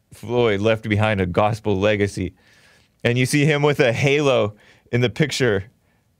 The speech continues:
um, behind him. <laughs> You see George Floyd with a halo, and then I think it's actually just singling him out because there's, he's amongst a bunch of other blacks. He could easily be confused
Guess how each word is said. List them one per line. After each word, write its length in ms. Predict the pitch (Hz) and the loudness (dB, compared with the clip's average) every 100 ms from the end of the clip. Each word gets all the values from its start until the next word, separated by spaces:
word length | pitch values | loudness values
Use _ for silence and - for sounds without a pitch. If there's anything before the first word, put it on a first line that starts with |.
| _ | _
um, 500 | 117 117 107 98 95 | 0 2 2 0 0
behind 420 | 95 113 120 123 120 | 0 0 0 0 0
him. 200 | 87 85 - _ _ | -2 -6 -16 _ _
<laughs> 540 | 120 - 190 - 185 - - - _ - - _ _ 170 208 - - | -8 -6 -6 -4 -4 -6 -10 -14 _ -20 -20 _ _ -16 -16 -18 -14
You 60 | 120 | -6
see 160 | 135 | -6
George 320 | 113 139 139 | 0 0 0
Floyd 260 | 139 135 139 | 0 0 2
with 140 | 131 | 2
a 80 | 127 | 0
halo, 380 | 131 135 147 139 | 2 2 2 2
and 180 | 113 110 | 0 0
then 260 | 107 98 - _ - _ _ _ _ _ | -2 -4 -10 _ -20 _ _ _ _ _
I 100 | 151 | -2
think 160 | 202 185 | 2 0
it's 140 | 123 | 2
actually 340 | 131 - 127 | 0 0 -2
just 240 | 110 110 - | 0 -2 -2
singling 380 | 123 117 101 95 | -2 0 0 0
him 180 | 110 | 0
out 220 | 92 107 80 | 0 -2 -4
because 540 | 92 101 80 - - _ 101 | -4 -4 -4 -10 -18 _ -4
there's, 260 | 95 87 | -4 -4
he's 340 | - 104 95 - | -4 -4 -4 -6
amongst 320 | 104 110 101 | -2 -2 -2
a 40 | 95 | -2
bunch 200 | 107 95 | -2 0
of 80 | 95 | 0
other 180 | 104 | 0
blacks. 400 | 98 113 117 - | 0 0 -2 -6
He 80 | - | -10
could 160 | - 92 | -6 -4
easily 300 | 98 95 95 | -4 -4 -4
be 160 | 92 | -4
confused 480 | 87 87 92 107 - | -4 -6 -6 -6 -10